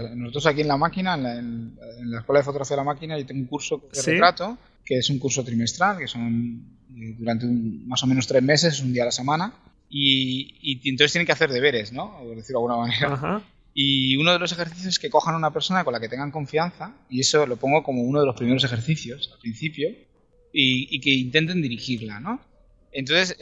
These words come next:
Speaker 1: les
Speaker 2: Ajá.
Speaker 1: marco unas pautas de lo que tienen que hacer, ¿no? Tienen que hacer una foto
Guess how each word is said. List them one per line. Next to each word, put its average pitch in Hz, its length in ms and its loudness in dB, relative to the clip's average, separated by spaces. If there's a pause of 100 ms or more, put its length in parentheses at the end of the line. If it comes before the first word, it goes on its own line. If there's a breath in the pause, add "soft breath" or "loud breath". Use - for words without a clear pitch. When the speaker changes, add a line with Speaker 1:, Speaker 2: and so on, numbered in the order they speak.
(120)
Speaker 1:
les 139 100 0
Speaker 2:
Ajá. 180 120 2
Speaker 1:
marco 156 220 2
unas 180 160 2
pautas 185 600 0
de 143 80 2
lo 127 80 -2
que 123 80 -6
tienen 143 220 -2
que 135 80 -4
hacer, 113 320 -10
¿no? 110 260 -12
Tienen 143 160 -8
que 170 60 0
hacer 175 180 -2
una 160 200 -2
foto 214 520 -6